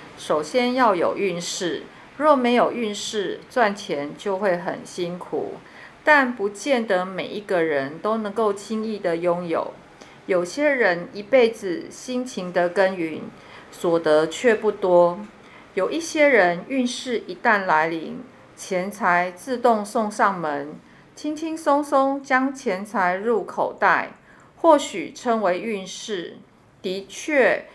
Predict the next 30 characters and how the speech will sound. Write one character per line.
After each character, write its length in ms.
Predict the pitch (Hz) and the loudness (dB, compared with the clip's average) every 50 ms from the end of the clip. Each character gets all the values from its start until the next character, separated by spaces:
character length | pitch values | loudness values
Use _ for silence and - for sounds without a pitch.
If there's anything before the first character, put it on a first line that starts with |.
| - - - | -20 -10 -2
运 180 | - 294 285 | 2 2 2
势 460 | 285 285 - - - 285 254 202 170 180 - - - | 2 0 -4 -6 -2 0 0 0 0 -2 -6 -4 0
好 320 | 190 175 180 202 233 - | 2 2 4 2 0 -4
与 200 | - 196 170 - | -10 -12 -12 -12
坏， 460 | - - - - 214 202 170 123 - - - - | -12 -6 2 4 6 6 6 4 2 -2 -10 -18
真 260 | - - 277 277 294 | -6 -2 -2 0 0
的 160 | 269 - 330 | 0 0 0
会 160 | - 269 254 - | 0 0 0 0
影 200 | - 180 208 226 | -2 -6 -8 -8
响 260 | - 254 - 254 247 | -6 -6 -8 -6 -2
到 220 | - 202 180 170 165 | 0 2 2 2 0
财 380 | - - - 214 135 113 - | -2 -6 -4 -2 0 0 -2
运。 420 | 120 - 202 185 165 123 - - - - - - - - - - - | -2 -4 -4 -2 -2 -4 -6 -10 -16 -20 -20 -20 -20 -20 -20 -4 2
有 220 | - 156 147 - | 4 4 4 4
运 260 | 262 302 285 262 247 | 4 2 2 2 0
气 480 | - - - - 294 262 214 - - - - | -2 -6 -10 -8 -8 -8 -8 -8 -12 -16 -8
就 200 | - - 247 226 | 0 2 2 2
会 240 | 226 226 269 226 196 | 4 2 2 0 0
有 200 | 170 117 - - - | 0 -2 -6 -6 -10
财 340 | - - 180 135 107 98 - | -8 -2 0 0 0 -2 -4
气。 520 | - - - - 226 190 160 - - - - _ _ _ - - _ _ _ | -10 -16 -14 -12 -10 -10 -10 -10 -12 -16 -20 _ _ _ -20 -20 _ _ _
今 220 | - - 302 330 349 | -14 -10 -8 -8 -8
天 200 | 349 359 359 349 | -6 -4 -2 0
的 120 | 302 262 | 0 2
单 300 | 254 262 247 240 247 247 | 4 4 4 4 4 2
元 380 | 233 202 175 160 156 151 165 196 | 0 0 0 0 0 -2 -4 -8
笑 280 | - - - 247 220 214 | -10 -4 0 2 2 2
谈 260 | 214 208 196 156 143 | 0 -2 -4 -2 -2
面 320 | 160 175 202 190 175 175 | -4 -6 -8 -8 -8 -8
相， 480 | 175 - - 202 180 156 131 - - | -8 -4 0 2 2 2 2 -2 -8